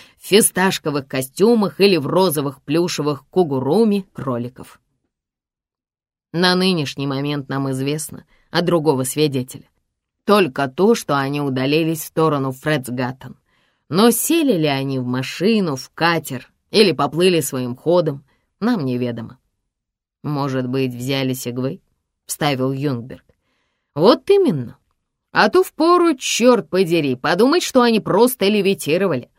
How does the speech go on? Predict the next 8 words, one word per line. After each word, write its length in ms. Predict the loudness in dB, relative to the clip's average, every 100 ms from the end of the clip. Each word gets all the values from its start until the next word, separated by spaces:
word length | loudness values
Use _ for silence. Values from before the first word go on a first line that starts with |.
| _ _ _ _
поскольку 560 | -4 -2 2 2 2 0
патруль 520 | 0 0 0 0 0
с 60 |
собакой, 520 | -4 -2 -2 -2 -4 -4
первым 480 | 0 0 0 -2
оказавшийся 680 | -2 -4 -4 -4 -6 -8 -6
на 120 | -6
месте, 480 | -4 -4 -4 -10 -14